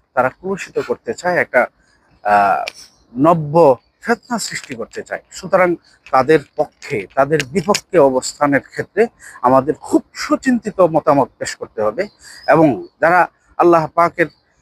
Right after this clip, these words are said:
বিরুদ্ধে অবস্থান করবে, তাদের বিরুদ্ধে আমাদের সোচ্চার হওয়া প্রয়োজন। বিশেষভাবে তার ফাঁসির আবেদন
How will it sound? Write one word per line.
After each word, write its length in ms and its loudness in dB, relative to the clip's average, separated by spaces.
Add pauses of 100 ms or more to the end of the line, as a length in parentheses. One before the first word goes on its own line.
(220)
বিরুদ্ধে 380 0
অবস্থান 460 0
করবে, 440 -8
তাদের 260 2 (340)
বিরুদ্ধে 680 2 (1500)
আমাদের 260 2
সোচ্চার 420 -2
হওয়া 160 2
প্রয়োজন। 360 -8 (760)
বিশেষভাবে 580 2 (400)
তার 180 4 (200)
ফাঁসির 360 0 (300)
আবেদন 480 -2